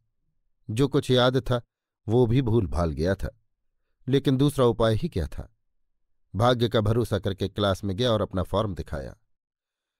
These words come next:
प्रोफेसर साहब बंगाली थे, अंग्रेजी पढ़ा रहे थे। वॉशिंगटन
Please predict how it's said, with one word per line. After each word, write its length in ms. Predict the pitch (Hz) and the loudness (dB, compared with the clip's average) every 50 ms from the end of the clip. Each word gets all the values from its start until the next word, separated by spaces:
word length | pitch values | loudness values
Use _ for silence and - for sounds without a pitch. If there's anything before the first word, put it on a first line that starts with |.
| _ _ _ | _ _ _
प्रोफेसर 400 | - 147 151 143 160 147 165 151 | 2 2 4 4 4 2 2 2
साहब 240 | 131 156 147 143 135 | 2 4 4 4 4
बंगाली 440 | 117 107 104 104 123 123 127 139 143 | 2 2 2 2 2 2 2 0 0
थे, 220 | - 120 117 120 131 - _ _ _ _ _ | -2 -4 -4 -6 -8 -14 _ _ _ _ _
अंग्रेजी 380 | - 113 113 107 104 87 - 87 | -2 0 2 2 0 0 -2 -4
पढ़ा 260 | - 71 69 69 73 | -6 -4 -4 -4 -4
रहे 180 | 101 90 76 65 | -4 -4 -6 -6
थे। 200 | - - - - _ _ _ _ _ _ _ _ _ _ _ _ _ _ _ _ _ _ _ _ - | -10 -12 -14 -16 _ _ _ _ _ _ _ _ _ _ _ _ _ _ _ _ _ _ _ _ 0
वॉशिंगटन 580 | 98 113 123 117 - 127 123 117 120 113 113 | 2 4 4 4 2 0 0 0 0 0 0